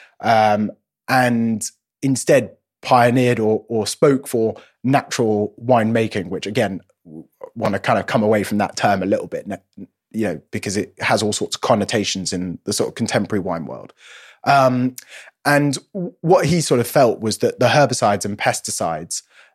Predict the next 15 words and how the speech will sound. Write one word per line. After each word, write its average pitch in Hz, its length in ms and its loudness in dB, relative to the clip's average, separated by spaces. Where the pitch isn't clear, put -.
um, 104 440 0
could 131 280 0
change 139 320 2
the 117 80 -4
sort - 160 -2
of 113 80 -4
natural 123 340 0
balance 104 460 0
of 90 100 -10
the 82 60 -14
vineyard 87 580 -6
and 110 200 -2
cause 120 240 2
environmental 104 580 2
harm, 90 460 -2